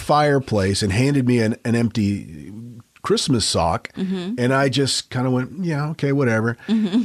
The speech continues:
Speaker 1: And it wasn't the reaction my mom was looking for.
Speaker 2: Right.
Speaker 1: So she pinched me until I cried. Now you know the rest of the story.
Speaker 2: Um, did you get a commemorative hat?
Speaker 1: No, I didn't even get a paper hat.
Speaker 2: Oh.
Speaker 1: I got nothing.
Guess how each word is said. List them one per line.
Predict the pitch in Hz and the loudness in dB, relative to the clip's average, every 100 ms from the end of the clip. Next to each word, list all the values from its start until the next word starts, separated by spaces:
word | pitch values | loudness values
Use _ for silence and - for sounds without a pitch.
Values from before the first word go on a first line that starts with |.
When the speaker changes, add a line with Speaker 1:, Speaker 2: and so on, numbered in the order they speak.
| - | 0
Speaker 1:
And | 120 120 - | 0 0 -2
it | 156 143 | -4 0
wasn't | 180 233 277 | 0 2 2
the | 233 | 2
reaction | 147 147 139 143 131 135 | 4 4 6 4 2 2
my | 113 | 4
mom | 110 113 117 | 4 4 4
was | 107 92 | 2 0
looking | 95 104 135 131 | -2 2 2 2
for. | 151 147 | 2 2
Speaker 2:
Right. | 151 - 143 - | 2 0 -6 -4
Speaker 1:
So | - 131 | 0 2
she | - 120 | 2 0
pinched | - 139 139 - | 2 2 2 2
me | 117 110 | 2 2
until | 104 98 107 | 2 2 0
I | 95 90 | 0 -2
cried. | - 92 90 82 73 71 - | -2 0 2 0 -2 -6 -2
Now | 113 143 156 | 2 4 4
you | 151 135 | 6 6
know | 127 | 4
the | 117 | 4
rest | 110 110 107 - | 4 4 2 0
of | 82 | -2
the | 90 | -2
story. | - 104 87 78 73 - - _ _ _ - 285 254 _ | -2 0 0 -2 -4 -10 -18 _ _ _ -14 -10 -12 _
Speaker 2:
Um, | 196 196 170 147 147 - - | 0 2 2 -2 -8 -14 -8
did | 190 175 | -6 -4
you | |
get | 190 175 | -2 0
a | 170 165 - | 0 -4 -10
commemorative | - 165 170 160 160 | -2 0 0 -2 -2
hat? | 170 156 214 120 | 0 0 0 2
Speaker 1:
No, | 131 120 | 4 4
I | - | 4
didn't | 135 117 110 | 4 4 4
even | 104 92 | 2 2
get | 92 | 0
a | 82 | -2
paper | 90 80 82 | -4 -2 -4
hat. | 78 78 78 76 | -4 -4 -4 -6
Speaker 2:
Oh. | 180 180 | -6 -4
Speaker 1:
I | 104 | -2
got | 90 | -2
nothing. | 85 82 78 85 80 | -2 -4 -6 -6 -8